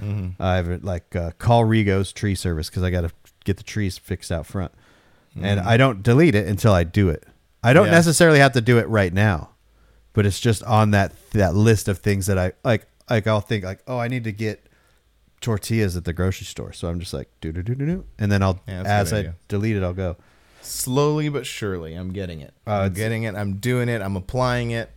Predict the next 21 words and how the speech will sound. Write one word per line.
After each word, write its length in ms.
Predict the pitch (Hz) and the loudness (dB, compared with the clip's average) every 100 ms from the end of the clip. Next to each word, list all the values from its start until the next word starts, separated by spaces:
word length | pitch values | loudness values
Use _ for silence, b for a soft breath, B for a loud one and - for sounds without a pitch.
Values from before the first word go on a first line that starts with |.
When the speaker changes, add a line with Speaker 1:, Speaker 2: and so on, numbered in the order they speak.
| b b b b b b b | b b b b b b b
Speaker 2:
It's 220 | - - | -10 -4
Speaker 1:
Hustle 280 | 135 127 143 | 0 0 0
Speaker 2:
t-, 40 | 120 | 0
it 40 | |
Speaker 1:
till 180 | 139 127 | 0 0
I 140 | 117 | -2
die. 540 | 104 123 120 113 113 104 | 0 0 2 0 -2 -6
Sleep 440 | - - 127 127 - | -12 -8 -4 -4 -4
till 180 | 120 | -2
I 80 | 110 | -2
live. 500 | 107 107 107 98 - _ - | 0 0 0 -4 -10 _ -6
I 100 | 101 | -4
don't 120 | 98 | -2
Speaker 2:
something, 0 | 95 | -2
Speaker 1:
know. 160 | 92 | -4
Speaker 2:
something, 360 | 95 90 90 85 | -4 -6 -8 -10
something. 420 | - 80 - 82 | -10 -12 -10 -10
It 80 | 98 | -6
just 220 | 156 135 | -4 -2
helps, 420 | 131 113 - - _ - | 0 -2 -4 -20 _ -10
uh, 340 | 98 95 85 | -6 -6 -6